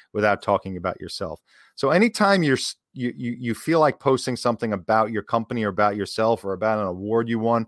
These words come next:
or anything like that, just know it's not gonna get much engagement because people don't care.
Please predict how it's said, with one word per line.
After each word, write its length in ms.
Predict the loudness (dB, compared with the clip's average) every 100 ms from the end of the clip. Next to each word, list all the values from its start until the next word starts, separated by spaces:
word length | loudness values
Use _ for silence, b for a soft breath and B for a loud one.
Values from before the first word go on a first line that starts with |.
| B B -2
or 80 |
anything 180 | 0 2
like 180 | 2 2
that, 240 | 2 2 -2 b b b b 2
just 260 | 2 4
know 220 | 4 6
it's 140 | 6 4
not 180 | 2 2
gonna 140 | 0
get 240 | 2 2 0 _ _
much 260 | -2 -2 0
engagement 520 | 0 0 2 -2 -6
because 420 | -10 -4 -6 -6 -16 _
people 280 | -6 -4
don't 300 | -2 -2 -4
care. 320 | -6 -6 -6